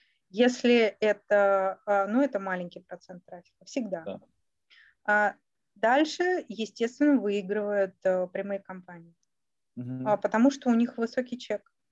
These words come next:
Speaker 1: А дальше, э, соответственно, уже, э, программатик.
Speaker 2: Мгм.
Speaker 1: Ну,
Speaker 2: Вот.
Speaker 1: то есть эта конкуренция, она, а, изначально настроена на пользу бизнеса,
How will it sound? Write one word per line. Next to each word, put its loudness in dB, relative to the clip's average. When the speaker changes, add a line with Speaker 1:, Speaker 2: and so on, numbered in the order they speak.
Speaker 1:
А 0
дальше, 2
э, -2
соответственно, -4
уже, -2
э, -2
программатик. -8
Speaker 2:
Мгм. -8
Speaker 1:
Ну, 0
Speaker 2:
Вот. 2
Speaker 1:
то 2
есть 0
эта 2
конкуренция, 0
она, 2
а, 0
изначально 2
настроена 0
на -6
пользу -4
бизнеса, -12